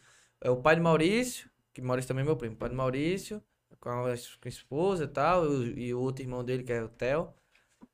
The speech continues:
Aí tem o outro que mora na, mora pro lado daí. É só tem nós, só que a gente veio pra Patos, que é uma cidade grande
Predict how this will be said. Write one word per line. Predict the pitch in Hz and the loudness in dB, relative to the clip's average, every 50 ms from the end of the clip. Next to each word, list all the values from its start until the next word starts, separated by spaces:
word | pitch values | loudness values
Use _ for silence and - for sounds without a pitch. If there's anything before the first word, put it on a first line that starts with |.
| _ _ _ _ _ _ _ _ _ _ - | _ _ _ _ _ _ _ _ _ _ -4
Aí | - 127 123 | -2 -2 -2
tem | 131 160 170 | 2 2 4
o | 170 | 6
outro | 160 156 175 175 165 - - | 6 6 6 4 2 -4 -8
que | - 151 | -6 -4
mora | 139 135 135 135 135 135 131 127 131 - - - - - - _ _ _ _ _ 104 | -2 0 2 2 4 2 2 0 -2 -6 -12 -16 -20 -20 -20 _ _ _ _ _ -10
na, | 110 117 113 113 113 113 113 110 110 107 107 104 107 _ _ _ _ - - - - _ _ - | -6 -6 -4 -4 -2 -2 -4 -4 -4 -4 -6 -8 -10 _ _ _ _ -14 -14 -14 -14 _ _ -6
mora | 240 269 233 | -4 -4 -4
pro | 220 - 208 | -2 -2 0
lado | 190 175 | 0 2
daí. | 165 156 135 139 160 202 220 - - - _ _ _ _ _ - _ _ _ _ _ _ _ _ _ _ _ _ _ _ _ _ _ _ _ _ _ _ - | 2 4 4 4 2 0 -2 -4 -10 -20 _ _ _ _ _ -20 _ _ _ _ _ _ _ _ _ _ _ _ _ _ _ _ _ _ _ _ _ _ -14
É | 165 | -10
só | 170 - 202 | -2 -2 -2
tem | 208 262 262 | 0 0 0
nós, | 247 196 156 135 | 2 2 2 2
só | - - 180 180 | 2 0 0 0
que | - - 214 220 214 | 2 2 4 6 6
a | 208 190 | 4 4
gente | 185 196 180 | 2 0 -2
veio | 196 202 190 | -4 -4 -2
pra | - 170 160 - - | -4 -6 -6 -4 0
Patos, | - 156 185 190 170 170 - - | 2 4 6 6 4 2 -6 -10
que | - | -10
é | 135 | -8
uma | 135 | -6
cidade | 131 147 156 160 151 | 0 0 0 2 2
grande | 139 139 139 147 160 180 202 226 262 247 | 0 0 0 2 0 0 0 -2 -4 -8